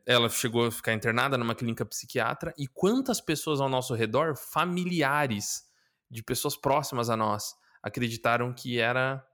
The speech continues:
demônio, pessoas que eram crentes, que ao invés de, tipo, abraçar a gente, é, abrir esse espaço de conversa, tavam ali comentando, é, sobre isso, né? É,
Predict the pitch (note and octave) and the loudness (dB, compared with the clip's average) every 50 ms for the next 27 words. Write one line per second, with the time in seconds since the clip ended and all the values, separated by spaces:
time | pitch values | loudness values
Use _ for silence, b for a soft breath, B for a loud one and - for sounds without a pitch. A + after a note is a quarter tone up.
0 | _ _ _ - B2 A#2+ A#2+ A#2+ A#2+ B2 A#2+ A2 G#2 - _ _ _ _ _ _ | _ _ _ -2 -2 0 0 2 0 0 0 0 -4 -8 _ _ _ _ _ _
1 | _ _ _ A#2+ - - A#2+ A#2 - - - A#2+ A#2+ A#2+ A2+ A2 - A#2 A#2 A2 | _ _ _ -8 -2 -2 0 0 -2 -2 -2 -2 -2 -2 -6 -8 -2 0 0 0
2 | G#2+ G#2+ - - - - b b b b b b b b b _ - A#2+ G#2+ A2+ | 0 -4 -8 -14 -14 -14 b b b b b b b b b _ -4 -2 2 2
3 | B2 B2 A#2 C3 B2 A#2+ - - - - - A#2+ A2+ A2+ A#2 A2 A2 - - D#3 | 2 2 2 -2 -6 -6 -8 -14 -14 -2 0 0 2 2 2 2 2 0 2 2
4 | D#3+ D#3 C3+ A#2 B2+ C3+ C#3 D3 C#3+ C3+ B2+ B2 A2+ - - A#2+ A2+ A2 A2 G#2+ | 2 2 0 0 0 0 0 0 0 0 -2 -2 -4 -4 -4 -2 -2 -2 -4 -4
5 | G#2 G2+ A2+ A2 A2 G#2+ G#2+ G#2 - G#2+ A2+ A2+ A#2 A#2+ C#3+ D#3 D3 - - C3 | -4 -2 0 2 2 2 2 2 0 -2 -2 -2 -2 0 2 2 2 0 -2 -4
6 | - - B2+ B2 - - B2+ - - C3+ B2 A2 A2+ A2+ A2+ B2+ C3 - - D3 | -2 -2 -2 -2 -2 -8 -12 -10 -6 -6 -2 2 4 4 4 2 0 -4 -8 -10
7 | b b b b b b _ - B2 A#2+ A#2 C3 B2+ A#2+ A#2 A2+ A#2 B2 B2+ - | b b b b b b _ 0 0 0 2 0 0 0 2 0 0 -2 -2 -4
8 | - C3 B2 B2+ B2 A#2 - A#2 A#2 A#2+ A#2+ B2+ C3 b b b b b b b | -6 -6 -4 -4 -6 -4 -2 -2 -2 0 0 -2 -4 b b b b b b b
9 | _ - A2+ A2+ A2+ A#2 A2+ A2+ A2 A2 A2 G#2+ - - D3+ D3 C#3+ E3+ F3+ E3+ | _ 2 4 4 6 6 6 6 4 4 2 2 2 2 2 4 4 4 6 4
10 | D#3 - - - - _ _ - A2+ A#2 B2+ C#3 - b b b b b b _ | 4 2 -2 -8 -12 _ _ -2 0 0 0 -2 -6 b b b b b b _
11 | - A2+ A2 A2 G#2+ G#2+ G#2+ G#2+ G#2 G#2 G#2 G#2 G2 G2+ | 0 0 2 2 2 2 2 2 2 2 2 2 0 -2